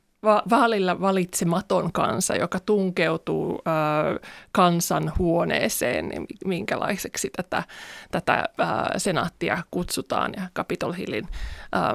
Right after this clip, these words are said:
paikkoja kutsutaan. Että, et-, että tässä on niinku jännä vastakkainasettelu siinä mielessä, että on edustuksellisen demokratian ja sitten tämmöisen niinku suoran toiminnan ja, ö, populistisen niinku, ö,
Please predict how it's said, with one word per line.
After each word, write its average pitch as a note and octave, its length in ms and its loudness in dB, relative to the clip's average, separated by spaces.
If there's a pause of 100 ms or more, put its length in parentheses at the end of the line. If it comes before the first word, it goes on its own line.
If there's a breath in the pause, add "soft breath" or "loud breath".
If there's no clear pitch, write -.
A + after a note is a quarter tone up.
paikkoja F3 480 0
kutsutaan. F3 520 0
Että, F3 220 -2 (320 loud breath)
et-, G3+ 180 2
että - 200 0
tässä G#3+ 280 2
on G#3+ 60 2
niinku G3 220 -2 (240)
jännä A3+ 440 4
vastakkainasettelu F3+ 1080 0 (220)
siinä A3 300 4
mielessä, E3 520 2
että E3+ 280 0
on E3+ 120 -2
edustuksellisen E3 840 0
demokratian D#3 840 -2
ja D#3+ 80 -4
sitten - 260 -8
tämmöisen E3+ 360 -2
niinku E3+ 220 -2
suoran F#3 520 2
toiminnan - 600 -4 (380 loud breath)
ja, D#3 280 2 (100)
ö, D#3+ 260 2
populistisen E3 880 0
niinku, D#3 340 -2
ö, D#3 120 -4